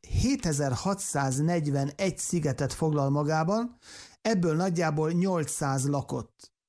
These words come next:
Tizenegy nagyobb szigete kiteszi az ország kilencvenhat százalékát. Magellán felfedezésével a szigetcsoportot a spanyol korona kezébe adta, de sokáig nem gyarmatosították. Ezerötszázhatvanötben alapították meg az első várost,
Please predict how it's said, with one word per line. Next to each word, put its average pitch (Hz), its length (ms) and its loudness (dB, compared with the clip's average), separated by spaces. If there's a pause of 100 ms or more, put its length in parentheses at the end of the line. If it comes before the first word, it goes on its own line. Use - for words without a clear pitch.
Tizenegy 170 460 2
nagyobb 165 300 0
szigete 196 440 -2
kiteszi 165 440 -2
az 147 140 2
ország 143 320 0
kilencvenhat 139 760 0
százalékát. 123 1000 -2 (280)
Magellán 202 420 4
felfedezésével 180 960 0
a 143 40 0
szigetcsoportot 165 880 0
a 143 80 2
spanyol 151 680 0
korona 151 380 0
kezébe 139 480 0
adta, 160 320 0
de 175 100 0
sokáig 185 520 0
nem 160 200 2
gyarmatosították. 135 1300 0 (400)
Ezerötszázhatvanötben 165 1400 0
alapították 160 720 0
meg 151 160 0
az 139 120 2
első 147 480 0
várost, 202 500 0